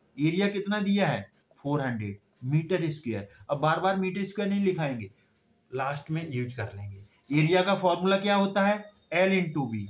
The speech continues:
four hundred। Carefully watch करिए, हर step को समझिए। तो यहाँ से दो variable आ गए, length और width।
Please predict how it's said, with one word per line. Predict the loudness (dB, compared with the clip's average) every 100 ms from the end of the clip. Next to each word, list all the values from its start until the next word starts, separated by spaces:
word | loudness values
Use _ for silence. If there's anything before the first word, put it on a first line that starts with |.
| -12 _ -6
four | 2 2 2
hundred। | -2 -4 -8 -14 _ -2
Carefully | 2 2 0 -2
watch | 2 4 4
करिए, | 0 -2 -2 -8 -16 -4
हर | 0 0 0
step | -2 -2 0
को | -2
समझिए। | -4 -4 -4 -6 -12 -14 _ _ 0
तो |
यहाँ | 4 4 2
से | 0 -2 0
दो | 2 4
variable | 4 4 4 2 4
आ | 2
गए, | 0 -4 -8 _ -8
length | -2 -2 -2
और | -4 -4
width। | -6